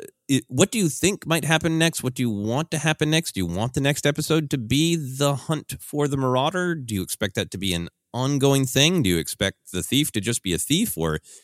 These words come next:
is that a future character, a future story point? How are you feeling about all those things?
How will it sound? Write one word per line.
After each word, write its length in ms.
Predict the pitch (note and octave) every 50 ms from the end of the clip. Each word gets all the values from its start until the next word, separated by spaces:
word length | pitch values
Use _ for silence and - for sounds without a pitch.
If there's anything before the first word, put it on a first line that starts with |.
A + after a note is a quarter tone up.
| _ _ _ _ _
is 100 | - F2+
that 160 | E2+ F#2+ E2+ D#2
a 160 | D2+ C#2 -
future 320 | - - F#2+ E2+ - D#2
character, 420 | - - B2 C3+ C#3 - - D#3 C3
a 40 |
future 280 | G2+ - G2 E2 - -
story 300 | - - - B2+ B2+ C3+
point? 300 | - - D#3 D#3 - -
How 100 | - B2+
are 60 | C3+ C#3
you 100 | C3+ A#2
feeling 220 | G#2 B2 A#2 A2
about 180 | G2+ G2+ F#2+ F#2+
all 100 | F2+ E2+
those 220 | G2+ A2+ A#2 -
things? 300 | - - - - - -